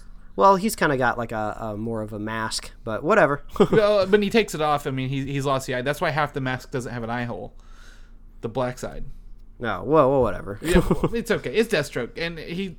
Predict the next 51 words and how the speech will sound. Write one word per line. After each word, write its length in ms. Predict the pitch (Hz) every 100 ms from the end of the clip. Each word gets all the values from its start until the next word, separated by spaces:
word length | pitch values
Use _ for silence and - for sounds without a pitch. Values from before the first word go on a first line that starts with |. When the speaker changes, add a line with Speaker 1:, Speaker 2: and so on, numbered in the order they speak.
| 160
Speaker 2:
yeah, 180 | 170 147
these 240 | 165 160
are 60 | 170
storyboards 600 | - 170 156 147 131 117 - - - -
kinda 280 | 196 233 233
leaning 380 | 180 196 202 185
towards 800 | 165 156 170 151 131 123 - - - - -
that 520 | 123 127 127 - 131
Death, 280 | 147 156 -
the 100 | 147
Deathstroke 480 | 131 143 165 139 -
footage, 320 | 147 147 135
test 240 | 139 127 -
footage 200 | 147 160
we 80 | 160
saw 200 | 170 160
will 260 | 147 156
be 260 | 135 143 135
in 260 | - 135 117
Justice 420 | 131 123 127 -
League 160 | 113
somehow. 600 | - 123 110 123 113 - - - - - - -
Speaker 1:
Mm-hmm. 340 | 120 117 104 117
Speaker 2:
Um, 260 | 127 117 131
I 80 |
think 160 | 131 151
that's 220 | 139 135
the 140 | - 123
big 260 | 127 110
takeaway 400 | 131 123 123 113
here. 200 | 117 113
Is 100 | 117
a 40 | 135
lot 100 | 139
of 80 | 131
people, 440 | 135 127 120 120
I 60 | 120
mean, 200 | 127 135
even 260 | 151 156
you 140 | 160 190
were 60 | 180
kinda 200 | 170 143
on 140 | 135
the 80 | 127
fence, 260 | 143 131
like, 160 | 127 -
is 200 | 143 135
it, 180 | 147 -
is 140 | 127
it 80 | 127
not? 420 | 127 123 123 -